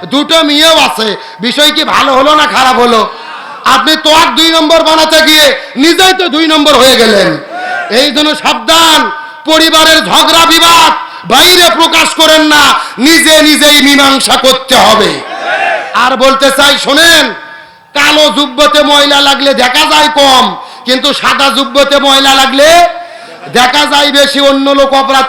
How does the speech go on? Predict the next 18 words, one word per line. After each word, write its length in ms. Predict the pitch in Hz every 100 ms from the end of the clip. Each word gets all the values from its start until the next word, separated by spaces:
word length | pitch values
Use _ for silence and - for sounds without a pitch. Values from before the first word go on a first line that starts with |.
| 262
করলে 240 | 262 262
মনে 180 | 254 262
হয় 80 | 254
ছোট 280 | - 254
অপরাধ, 760 | 254 247 247 240 220 214 - -
কিন্তু 260 | 277 302
হুজুর 420 | 190 220 240 285 254
যদি 200 | 302 320
ছোট 280 | - 269 277
অপরাধও 460 | 285 285 311 339
করে, 340 | 339 294 277 254 - -
ওটা 220 | 254 269
মিডিয়াতে 460 | 277 254 285 269 247
বিশাল 320 | 240 240 311
করে 200 | 285 262
প্রচার 340 | 233 247 226
করা 200 | 226 214
হয়। 300 | 185 190 185